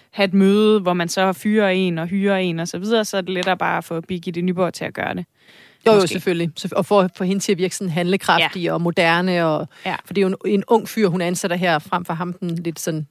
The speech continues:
Speaker 2: ældre, øh, som skulle være sådan lidt en, så også måske lidt klichéagtigt sådan billede på sådan en, en gammel diplomat, der slet ikke har fulgt med tiden.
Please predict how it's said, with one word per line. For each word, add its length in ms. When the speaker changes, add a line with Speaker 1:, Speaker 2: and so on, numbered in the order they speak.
Speaker 2:
ældre, 540
øh, 120
som 160
skulle 200
være 80
sådan 160
lidt 140
en, 160
så 100
også 100
måske 220
lidt 220
klichéagtigt 600
sådan 200
billede 260
på 80
sådan 260
en, 100
en 160
gammel 260
diplomat, 560
der 60
slet 240
ikke 160
har 80
fulgt 460
med 80
tiden. 340